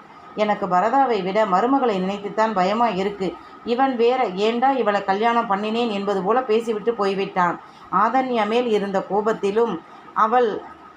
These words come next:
அவன் மாறி போய்விட்டதாக குறை சொன்னதாலும் தான் அப்படி கோபப்பட்டு பேசிவிட்டான். மருமகள் மேல் எந்த தவறும் இல்லை. அப்படி இருக்கும்போது ஏதோ நாம தான் பெரிய மனசு பண்ணி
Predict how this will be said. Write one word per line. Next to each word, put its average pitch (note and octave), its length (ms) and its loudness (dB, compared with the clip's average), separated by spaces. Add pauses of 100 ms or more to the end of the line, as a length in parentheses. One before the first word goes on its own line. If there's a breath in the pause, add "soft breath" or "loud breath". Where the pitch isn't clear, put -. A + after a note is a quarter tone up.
(220)
அவன் A3 320 0
மாறி C4 420 2
போய்விட்டதாக G#3+ 760 0
குறை A#3+ 320 2
சொன்னதாலும் G3 580 0
தான் B3 280 2
அப்படி G3 280 -2
கோபப்பட்டு A3 540 0
பேசிவிட்டான். F#3+ 800 -2 (280 loud breath)
மருமகள் A#3 460 2
மேல் A#3 200 2
எந்த G3 280 0
தவறும் A#3 380 2
இல்லை. G3 540 -2
அப்படி F#3 340 -2
இருக்கும்போது A3 800 0 (240 loud breath)
ஏதோ C4+ 300 4
நாம G#3+ 420 2
தான் B3 500 2
பெரிய A#3+ 440 2
மனசு G#3 340 -2
பண்ணி G3+ 460 -2